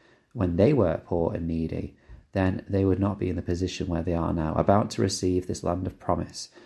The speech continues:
and many blessings from the Lord. They are beggars to the Lord,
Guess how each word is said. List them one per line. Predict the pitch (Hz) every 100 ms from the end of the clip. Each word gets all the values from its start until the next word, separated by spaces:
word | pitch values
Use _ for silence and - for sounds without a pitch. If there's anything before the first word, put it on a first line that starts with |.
| - -
and | - 92 90
many | 98 98
blessings | 95 95 90 87 85
from | 85
the | 85
Lord. | 85 85 82 - _ _ - _ _ - 110 -
They | 107 113 101
are | 90
beggars | 87 90 87 82 -
to | - 87
the | 85
Lord, | 82 78 82